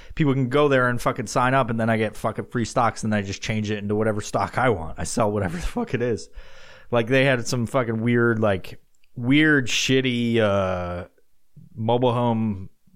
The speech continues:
fucking real estate company that I got one time, and I was like, "Nope." <laughs> Like, threw that and got Ethereum or something like that.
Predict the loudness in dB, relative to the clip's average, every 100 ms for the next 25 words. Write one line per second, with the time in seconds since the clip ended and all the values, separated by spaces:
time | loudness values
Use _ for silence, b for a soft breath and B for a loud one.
0 | -20 -4 -2 0 -2 0 2 2 2 -2
1 | -4 -6 -6 -6 -6 -6 -6 -4 -6 -6
2 | -8 -6 -8 -8 -8 -8 -8 -8 -12 -4
3 | 2 2 0 -8 -10 -2 -2 -2 -4 -6
4 | B B B 2 4 4 2 0 4 4
5 | 4 2 2 2 0 -2 -6 -8 -10 -8
6 | -6 -8